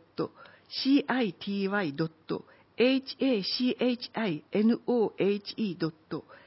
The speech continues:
エーオーエムオーアールアイドットジェーピー。携帯電話向けページ、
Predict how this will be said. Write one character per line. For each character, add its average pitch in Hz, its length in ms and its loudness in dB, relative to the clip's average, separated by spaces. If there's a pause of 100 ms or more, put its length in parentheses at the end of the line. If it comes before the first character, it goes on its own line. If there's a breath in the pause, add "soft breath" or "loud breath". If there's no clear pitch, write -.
(280 loud breath)
エ 247 200 6
ー - 100 0
オ 233 240 4
ー - 120 -2
エ 202 80 4
ム 220 200 4
オ 220 180 6
ー - 80 -2
ア 196 160 -4
ー 202 60 -2
ル - 120 -8
ア 214 120 -4
イ 151 120 -2
ド 156 140 -4
ッ - 60 -8 (180)
ト - 180 -4
ジ 180 140 -2
ェ 202 80 2
ー 196 60 -2
ピ 175 340 -8 (1400 soft breath)
ー。 - 40 -12
携 277 220 2 (100)
帯 254 320 -4
電 240 280 6
話 226 140 0
向 226 140 0
け 220 180 -2
ペ 220 240 -2
ー 135 100 -4
ジ、 - 140 -16